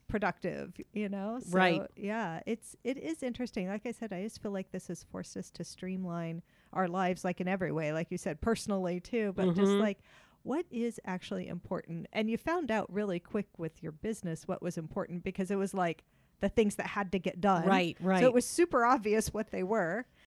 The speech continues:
Speaker 1: like, what was important because it was glaring.
Speaker 2: Mm-hmm.
Speaker 1: And then everything else, like, "Oh,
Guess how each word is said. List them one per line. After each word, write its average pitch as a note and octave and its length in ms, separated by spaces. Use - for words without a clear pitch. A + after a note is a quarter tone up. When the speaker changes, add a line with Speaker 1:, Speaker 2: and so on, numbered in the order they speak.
Speaker 1:
like, F#3+ 240
what - 240
was A3 280
important G3 480
because G3 260
it F#3 80
was E3 160
glaring. E3 560
Speaker 2:
Mm-hmm. A3+ 480
Speaker 1:
And F#3 100
then F3+ 140
everything A3 420
else, D#4+ 220
like, A#3 220
"Oh, G#4 340